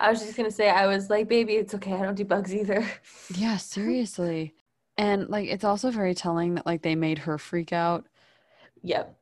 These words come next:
Speaker 2: and, like, nearly break the light bulb because, like, could you imagine if she broke the light bulb?
Speaker 1: Because of course it would be her.
Speaker 2: It, of course it would be her fault. Woman can't keep her emotions under control.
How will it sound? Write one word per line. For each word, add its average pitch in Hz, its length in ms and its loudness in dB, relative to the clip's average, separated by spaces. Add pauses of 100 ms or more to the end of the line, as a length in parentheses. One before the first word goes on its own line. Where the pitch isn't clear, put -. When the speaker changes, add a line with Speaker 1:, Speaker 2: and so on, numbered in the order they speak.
(140)
Speaker 2:
and, 190 80 2
like, 180 200 2
nearly 180 400 4
break 165 320 0
the 175 120 -2
light 165 340 0
bulb 175 520 0
because, 180 260 -6
like, 175 120 -2
could 175 160 -8
you 196 60 0
imagine 170 420 0
if 170 180 -4
she - 160 -4
broke 156 280 -4
the 185 100 -6
light 185 220 -4
bulb? 196 400 -2 (800)
Speaker 1:
Because 233 240 2
of 214 100 -2
course 285 240 0
it 185 40 0
would 175 100 -4
be 151 100 -6
her. 180 380 -4 (440)
Speaker 2:
It, 202 60 -2
of 185 220 -2
course 180 240 0
it 170 40 0
would 156 100 -2
be 156 80 -4
her 151 140 -6
fault. 151 360 -10 (180)
Woman 170 340 -2
can't 165 280 -4
keep 170 180 -6
her 190 60 -2
emotions 165 440 -4
under 156 200 -4
control. 156 560 -6